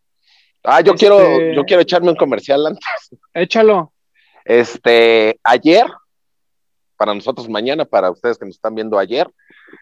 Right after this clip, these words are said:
Speaker 1: salió la colaboración entre Converse y Tyvek DuPont. Tyvek
Speaker 2: Ujú.
Speaker 1: DuPont se dedica a hacer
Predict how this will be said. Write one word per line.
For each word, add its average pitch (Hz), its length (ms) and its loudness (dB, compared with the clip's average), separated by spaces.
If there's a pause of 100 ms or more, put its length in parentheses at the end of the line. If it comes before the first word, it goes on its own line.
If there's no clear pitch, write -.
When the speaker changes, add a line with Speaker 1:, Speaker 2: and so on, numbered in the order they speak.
(360)
Speaker 1:
salió 131 600 2
la 147 140 2
colaboración 120 580 -2
entre 127 300 -8
Converse 160 580 -2
y 151 580 -8 (1120)
Tyvek 131 460 0
DuPont. 151 480 -4 (680)
Tyvek 127 340 0
Speaker 2:
Ujú. - 100 -8
Speaker 1:
DuPont 131 260 -6
se 143 100 -4
dedica 110 360 -2
a - 20 -4
hacer 120 480 -4